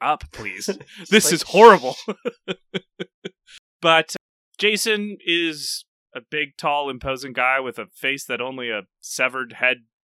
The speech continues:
Speaker 1: mom could
Speaker 2: <laughs>
Speaker 1: love. And I also don't understand why it was only five years, 'cause he was way bigger than a five-year gap would be from that lake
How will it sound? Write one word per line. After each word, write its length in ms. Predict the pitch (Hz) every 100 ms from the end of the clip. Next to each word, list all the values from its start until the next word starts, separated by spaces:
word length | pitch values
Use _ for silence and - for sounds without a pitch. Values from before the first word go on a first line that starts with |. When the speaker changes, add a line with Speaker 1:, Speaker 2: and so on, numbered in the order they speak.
| _ _ _ _ _ 110
Speaker 1:
mom 320 | 107 101 101 -
could 160 | 110 -
Speaker 2:
<laughs> 80 | 240
Speaker 1:
love. 200 | 208 208
And 140 | 180 202
I 100 | 226
also 300 | 247 233 254
don't 220 | 240 226
understand 480 | 214 202 - 196 170
why 140 | 156 160
it 80 |
was 100 | 160
only 160 | 156 147
five 360 | - 143 127 113
years, 240 | 110 104
'cause 160 | - 139
he 80 | 151
was 180 | 127
way 300 | 110 127 123
bigger 360 | 107 104 98 95
than 180 | 98 92
a 40 |
five-year 460 | - 110 101 98 95
gap 280 | 98 90 -
would 120 | 104
be 160 | 101 98
from 300 | - 143 123
that 180 | 143 110
lake 300 | 107 110 -